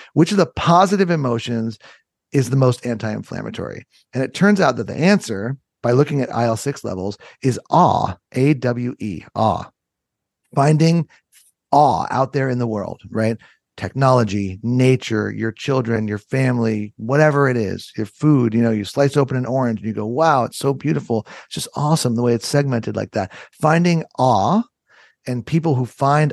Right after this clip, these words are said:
awe more regularly have lower levels of I L six and lower levels of corresponding inflammation.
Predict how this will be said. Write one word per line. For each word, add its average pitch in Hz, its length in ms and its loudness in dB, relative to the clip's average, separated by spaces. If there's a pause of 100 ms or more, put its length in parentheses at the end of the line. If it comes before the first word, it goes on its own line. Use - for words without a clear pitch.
(120)
awe 131 260 2
more 139 420 4
regularly 151 540 -4
have 117 220 -4
lower 127 440 2
levels 117 300 -2
of 113 100 -14
I 113 120 -4
L 107 120 -4
six 139 360 -4
and 117 260 -4 (100)
lower 135 360 4
levels 110 300 -2
of 104 100 -12
corresponding 110 500 -6
inflammation. 104 540 -10